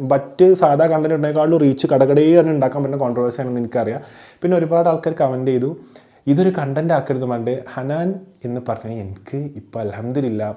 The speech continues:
പടച്ചോൻ സഹായിച്ചുകൊണ്ട് ഒരു മിനിറ്റിൽ ഒരാൾ എന്നോട് എന്തോ സൈഡിൽ നിന്ന് പറയുന്ന സാധനം കുത്തി നോവിച്ച് കണ്ടന്റ് ആക്കേണ്ട ബുദ്ധിമുട്ട് അൽഹംദുലില്ലാ പടച്ച റബ്ബ് സഹായിച്ചുകൊണ്ട് എനിക്കിപ്പം ഇല്ല. അപ്പം അങ്ങനെ ആരും കമന്റ് ചെയ്യരുത്. അപ്പം എനിക്ക് പറയാനുള്ളത്, ഇനി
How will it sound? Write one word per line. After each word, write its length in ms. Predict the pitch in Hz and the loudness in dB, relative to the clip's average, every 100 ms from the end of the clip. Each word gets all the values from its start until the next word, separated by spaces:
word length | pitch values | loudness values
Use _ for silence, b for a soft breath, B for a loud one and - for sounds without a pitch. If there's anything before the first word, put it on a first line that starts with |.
| - | -6
പടച്ചോൻ 380 | 110 - 147 | -6 -6 -8
സഹായിച്ചുകൊണ്ട് 760 | 147 117 107 101 - 113 95 92 135 B B B B | -6 -6 -6 -8 -8 -6 -6 -6 -8 B B B B
ഒരു 160 | 143 | 4
മിനിറ്റിൽ 440 | 185 190 185 190 185 | 4 2 0 2 4
ഒരാൾ 320 | 160 160 156 | 4 2 2
എന്നോട് 280 | 147 143 143 | 0 2 2
എന്തോ 200 | 135 139 | 2 2
സൈഡിൽ 240 | 139 123 | 2 2
നിന്ന് 160 | 127 131 | 0 -2
പറയുന്ന 200 | 123 120 | -2 -4
സാധനം 320 | 120 113 113 | -8 -10 -10
കുത്തി 280 | 117 110 117 | -10 -10 -8
നോവിച്ച് 300 | 117 107 107 107 | -8 -8 -10 -14
കണ്ടന്റ് 320 | 101 101 107 | -12 -8 -6
ആക്കേണ്ട 360 | 104 98 101 104 107 b b b b 113 | -8 -10 -10 -10 -12 b b b b -8
ബുദ്ധിമുട്ട് 460 | 104 113 113 110 | -4 -4 -6 -4
അൽഹംദുലില്ലാ 720 | 107 98 113 131 147 117 104 92 - | -6 -4 -2 0 2 0 -2 -6 -8
പടച്ച 300 | 113 113 - | -6 -6 -2
റബ്ബ് 340 | 165 139 123 175 | 0 0 2 2
സഹായിച്ചുകൊണ്ട് 600 | 170 131 120 117 120 120 | 2 0 0 -2 -4 -4
എനിക്കിപ്പം 380 | 107 110 - 101 | -8 -10 -10 -6
ഇല്ല. 140 | 98 127 - b b b b | -4 -6 -10 b b b b
അപ്പം 140 | 127 131 | -4 -4
അങ്ങനെ 200 | 139 151 | -2 -2
ആരും 220 | 139 151 127 | -2 -2 -4
കമന്റ് 240 | 113 139 | -4 -6
ചെയ്യരുത്. 460 | - 101 110 95 127 | -8 -6 -6 -8 -10
അപ്പം 300 | 147 - 170 | -12 -8 -6
എനിക്ക് 200 | 170 180 | -4 -4
പറയാനുള്ളത്, 460 | 165 160 156 156 | -2 -2 -2 0
ഇനി 360 | 170 147 151 | 0 -2 -4